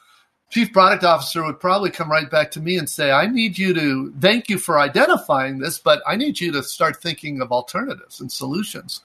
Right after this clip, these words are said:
I don't want to just say, 'This is awful.' I want to have a better approach, a better alternative."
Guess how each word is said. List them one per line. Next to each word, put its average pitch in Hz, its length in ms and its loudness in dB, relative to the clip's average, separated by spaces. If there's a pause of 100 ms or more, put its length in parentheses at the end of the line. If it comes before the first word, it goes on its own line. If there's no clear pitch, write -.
(360)
I 156 100 4
don't 202 200 4
want 196 160 2
to 175 60 -2
just 180 300 -2
say, 160 500 2 (360)
'This 170 220 -4
is 135 120 -2
awful.' 151 480 2
I 147 120 2
want 160 240 -4
to 151 80 -4
have 151 200 0
a 156 60 0
better 143 580 0 (160)
approach, - 880 -2 (760)
a 147 80 -8
better 156 340 4
alternative." 190 680 0